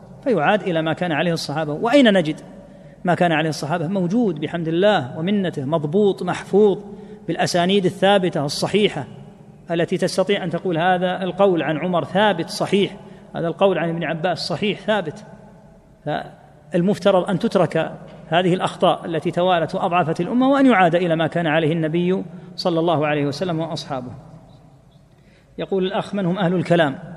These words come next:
وما أوصافهم. هذا المسمى بالكلام فتنت به طوائف عديدة،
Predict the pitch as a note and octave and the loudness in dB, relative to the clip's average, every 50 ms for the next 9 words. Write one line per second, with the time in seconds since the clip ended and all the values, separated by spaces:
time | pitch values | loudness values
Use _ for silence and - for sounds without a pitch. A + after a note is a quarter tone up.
0 | - - - - - - - - - - - E3 E3 F3 F#3+ G3+ F#3 D#3 - F#3 | -16 -18 -18 -20 -20 -20 -20 -20 -20 -14 -10 -6 -2 -2 0 0 -2 -2 0 0
1 | F3+ D3+ A#2+ D#3+ D3 F3+ G#3 G3+ - - - - - - - - - - - - | 0 0 0 0 -2 -2 -2 -4 -8 -12 -16 -18 -20 -20 -20 -20 -20 -20 -20 -20
2 | - - - - - - - - _ - - - F#3+ A#3+ B3 B3 A#3 A3 - - | -20 -20 -20 -20 -20 -20 -20 -20 _ -12 -2 2 4 4 6 6 4 4 4 2
3 | G#3+ G3 F3+ F3+ F#3 G3 F3+ - F#3 F3 D#3+ D3+ D#3+ F3 - - - - - - | 2 2 2 2 2 2 2 2 4 4 4 4 2 0 -6 -10 -14 -16 -18 -18
4 | - - - - - - - - - - - - - - - - - - - - | -20 -20 -20 -20 -20 -20 -20 -20 -20 -20 -20 -20 -20 -20 -20 -20 -20 -20 -20 -20
5 | _ - - - - A#3 A3+ A3 A3+ G#3 G3 F3+ F3+ F#3+ F#3+ G3 G#3 G3 F#3+ F#3 | _ -20 -20 -6 -2 0 2 2 4 2 2 2 0 2 2 2 2 4 4 4
6 | F#3 G3 G#3 G3 C#3+ D#3+ F3 E3 F3 D#3+ C#3 C3+ C#3+ - | 4 4 4 2 0 -2 -2 0 0 -2 -2 -2 -6 -8